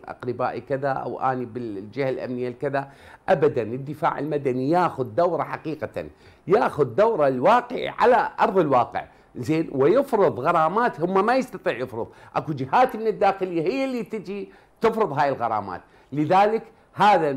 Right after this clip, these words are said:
نوع البناء هذا وعدم الموافقات هذا من الغدا يتوقف. احنا ندري راح تصير عقوبات وعرفنا النتائج،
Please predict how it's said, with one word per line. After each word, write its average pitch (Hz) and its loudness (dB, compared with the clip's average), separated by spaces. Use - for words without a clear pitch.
نوع 202 2
البناء 139 -2
هذا 113 -2
وعدم 202 0
الموافقات 180 -2
هذا 175 4
من 170 -4
الغدا 190 0
يتوقف. 165 -2
احنا 139 -4
ندري 208 0
راح 175 -2
تصير 139 -4
عقوبات 117 -4
وعرفنا 185 0
النتائج، 139 -2